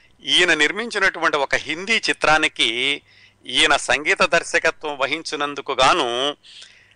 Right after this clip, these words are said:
ఉత్తర భారతదేశంలో ఉత్తమ సంగీత దర్శకుడిగా ఆయన పురస్కారం అందుకున్నారు. దక్షిణ భారతదేశానికి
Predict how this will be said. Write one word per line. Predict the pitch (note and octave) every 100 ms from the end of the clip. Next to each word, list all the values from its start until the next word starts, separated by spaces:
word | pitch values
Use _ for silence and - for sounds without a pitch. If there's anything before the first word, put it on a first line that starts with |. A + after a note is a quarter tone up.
| _
ఉత్తర | - F3 B3 B3+
భారతదేశంలో | G3 G3+ G#3 G#3 F#3+ F#3+ G3+ G3+ G3 F3
ఉత్తమ | - F#3+ F3
సంగీత | E3 E3 D#3+ E3+
దర్శకుడిగా | D#3+ - D#3 D#3 C#3+ D3 D3+ - - _ _ -
ఆయన | D3
పురస్కారం | D3 D3 - D3+ C#3+
అందుకున్నారు. | C3 C#3 C3+ - - - - - - _ _ -
దక్షిణ | B2+ - G3 G#3
భారతదేశానికి | E3+ F3 F#3 - F#3 D#3 E3 F3 D#3 D#3+ D#3